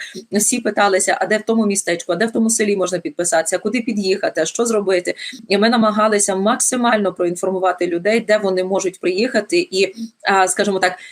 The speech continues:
фізично, самостійно, власною рукою записати свою волю і сказати президенту своє фе.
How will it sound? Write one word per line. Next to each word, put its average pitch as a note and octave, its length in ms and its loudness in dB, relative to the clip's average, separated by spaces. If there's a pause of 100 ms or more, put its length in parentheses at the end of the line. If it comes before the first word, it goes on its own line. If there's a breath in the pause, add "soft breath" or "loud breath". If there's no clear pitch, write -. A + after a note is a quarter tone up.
фізично, A3+ 760 2
самостійно, G#3 800 2
власною G3+ 420 2
рукою A#3 380 2
записати G#3 540 0
свою F#3 320 0
волю A#3 260 2
і A#3+ 80 0
сказати G#3+ 400 0
президенту F#3+ 580 -2
своє F3 280 0
фе. - 260 0